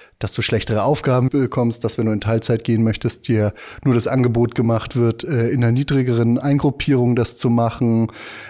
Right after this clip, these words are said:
Du bist einfach irgendwie ziemlich abgeschrieben und ja, davon kann auch unser erster Gast ein Lied singen, Ines nämlich. Sie hat gleich zwei Formen der Elterndiskriminierung er-, erleiden müssen. Kleiner Vorgeschmack,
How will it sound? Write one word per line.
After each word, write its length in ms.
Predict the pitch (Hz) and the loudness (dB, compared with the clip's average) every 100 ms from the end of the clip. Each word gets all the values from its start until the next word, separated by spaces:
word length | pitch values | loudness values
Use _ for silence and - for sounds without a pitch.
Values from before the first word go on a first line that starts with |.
| - | -4
Du 80 | 135 | -2
bist 220 | 165 - | -2 0
einfach 320 | 156 160 147 - | -2 -2 -4 -2
irgendwie 280 | 160 156 | 0 0
ziemlich 380 | 143 165 156 - | 0 0 -2 -4
abgeschrieben 840 | - - 170 - 127 131 135 190 202 | -10 -2 -2 0 0 2 2 2 2
und 640 | 151 135 135 135 135 - - _ | 2 4 4 2 0 -4 -10 _
ja, 440 | 160 127 117 131 175 - | -2 0 2 0 -2 0
davon 280 | 151 214 190 | -2 0 -2
kann 140 | 190 | 0
auch 120 | 156 | 0
unser 240 | 180 151 147 | 0 -2 0
erster 260 | 151 143 | -2 -2
Gast 380 | 123 160 - - | -2 -2 -2 -2
ein 60 | 135 | 0
Lied 260 | 123 123 | 0 -2
singen, 320 | - 143 196 | -2 0 0
Ines 400 | 170 202 175 156 | 2 2 2 0
nämlich. 540 | 139 127 135 151 185 - - - - - | 0 2 2 2 -2 -8 -18 -20 -16 -4
Sie 200 | 156 180 | 0 0
hat 160 | 185 | 0
gleich 280 | 175 156 - | -2 -2 -4
zwei 380 | - 139 139 208 | -6 -2 0 0
Formen 720 | - - 120 113 123 143 - | -2 -2 2 2 2 0 -2
der 220 | 135 120 | -2 0
Elterndiskriminierung 920 | 139 143 139 135 - 135 131 139 143 | -2 0 0 0 -2 0 2 2 0
er-, 240 | 151 139 160 | 0 -4 -2
erleiden 400 | 139 135 139 151 | -2 0 2 2
müssen. 380 | 156 - 180 - - - | 0 0 -4 -4 -20 -14
Kleiner 320 | - 135 185 | -2 0 2
Vorgeschmack, 800 | 170 - 180 180 - 190 185 - | 0 0 0 0 0 -2 -2 -8